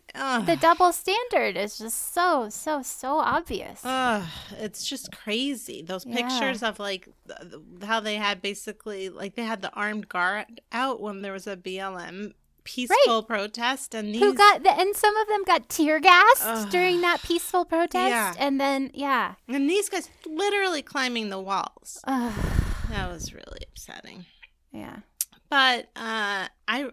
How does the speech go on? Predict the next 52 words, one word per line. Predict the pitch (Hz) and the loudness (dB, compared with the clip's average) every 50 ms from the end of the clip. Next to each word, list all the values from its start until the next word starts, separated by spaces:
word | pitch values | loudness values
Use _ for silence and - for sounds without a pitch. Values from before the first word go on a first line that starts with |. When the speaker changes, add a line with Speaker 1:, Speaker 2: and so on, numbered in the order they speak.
| - 208 | -10 -12
Speaker 1:
trying | - - 370 415 453 453 | -12 -8 -6 -6 -4 -4
to | 415 | -4
remember | 330 269 247 269 254 262 262 233 | -4 -4 -6 -6 -6 -6 -6 -6
what | 214 190 | -6 -8
our | 180 175 180 | -8 -8 -8
cards | - - 226 233 233 - - - - | -8 -6 -6 -4 -2 -2 -2 -2 -4
<laughs> | - - | -4 -2
were | - 294 | 0 0
last | 262 247 226 196 196 - - | 0 0 -2 -4 -4 -8 -12
week. | 196 180 180 - - | -10 -10 -10 -10 -8
I | - 208 | -8 -8
feel | 214 - 359 320 320 311 | -8 -6 -6 0 4 8
Speaker 2:
Oh, | 320 339 339 320 | 10 12 12 12
I, | 269 247 294 320 320 302 - | 10 10 6 6 4 2 0
yeah, | - 311 302 277 | 2 2 2 4
I | 277 285 | 2 0
could | 285 - 349 - | 0 0 0 2
tell | - 311 294 | 4 4 4
you. | 247 208 185 | 4 2 -2
So, | - - 311 277 277 | 0 2 2 4 4
Speaker 1:
Okay. | 262 240 - - | 4 2 0 0
Speaker 2:
um, | 254 247 240 226 226 226 226 208 - _ - - - | -2 -2 -2 -4 -4 -6 -8 -10 -12 _ -16 -14 -10
if | - 226 233 - - | -8 -8 -8 -6 -6
this | 208 208 - | -6 -6 -6
is | 202 202 - | -10 -10 -10
your | 190 175 | -10 -12
first | - - 196 202 - | -10 -12 -14 -12 -10
time | - 208 208 | -10 -8 -8
listening | 214 220 233 - 226 214 214 | -8 -8 -8 -10 -10 -10 -10
to | 214 | -8
the | 208 214 | -8 -6
podcast, | - 247 233 226 - 214 196 220 - - _ | -2 -2 -2 0 -2 -4 -4 -4 -6 -10 _
this | - 294 330 - - | -6 -6 -4 -2 0
is | 466 466 453 - | 2 2 2 2
when | 359 330 311 311 320 302 294 - | 0 0 2 2 2 0 0 -2
we | - 254 254 | -6 -8 -6
talk | - - 247 240 - | -4 -4 -4 -4 -2
about | 240 233 220 220 - | -2 -2 -2 -4 -6
the | - | -10
cards | - - 226 202 202 - - - | -10 -6 -4 -6 -6 -6 -10 -12
we | 208 208 | -12 -12
drew | 208 - 196 202 | -10 -8 -8 -8
last | 196 190 185 185 196 - - - | -6 -6 -6 -6 -8 -10 -10 -10
week | 190 185 180 - _ _ _ _ | -10 -10 -10 -12 _ _ _ _
for | - - 196 185 185 185 180 180 | -8 -6 -4 -4 -4 -6 -6 -8
this | - 185 185 175 - - - | -10 -10 -10 -10 -10 -12 -12
last | - - - - - - | -12 -12 -12 -12 -14 -14
week | 196 - - - | -14 -14 -14 -12
so | - 202 190 | -8 -8 -6
that | 185 185 - - | -6 -6 -8 -8
we | 185 185 | -10 -12
can | - - 190 185 185 | -10 -10 -10 -10 -10